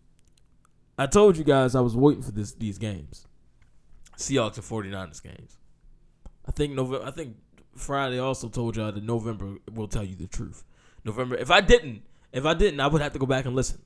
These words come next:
But let me, eh, let me see. I may or may not have given you guys this shtick. But if I haven't, and you haven't heard it, I'll, I'll run it down to you again.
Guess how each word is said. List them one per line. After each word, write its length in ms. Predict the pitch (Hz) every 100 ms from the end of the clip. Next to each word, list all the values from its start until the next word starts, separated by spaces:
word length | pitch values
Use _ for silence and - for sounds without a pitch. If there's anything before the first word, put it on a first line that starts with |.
| _ -
But 160 | 131
let 100 | 151
me, 120 | 170 160
eh, 120 | 139 127
let 140 | 139
me 80 | 165
see. 480 | - 165 156 147 147 _ _ _
I 80 | 127
may 420 | 127 143 170 160 -
or 120 | 135
may 200 | 131 147
not 240 | 147 143
have 180 | 127 117
given 180 | 131 123
you 80 | 120
guys 300 | 117 110 107
this 200 | 113 -
shtick. 320 | - 117 - - - - -
But 100 | 117
if 100 | 113
I 120 | 107
haven't, 420 | 156 175 165 156 - _ _ _ _ _ _ -
and 120 | 110
you 100 | 113
haven't 320 | 120 160 151
heard 260 | 139 139 131
it, 100 | 117
I'll, 180 | 120 117
I'll 160 | 120
run 200 | 117 123
it 100 | 113
down 220 | 95 110 101
to 120 | 113
you 100 | 90
again. 280 | - 80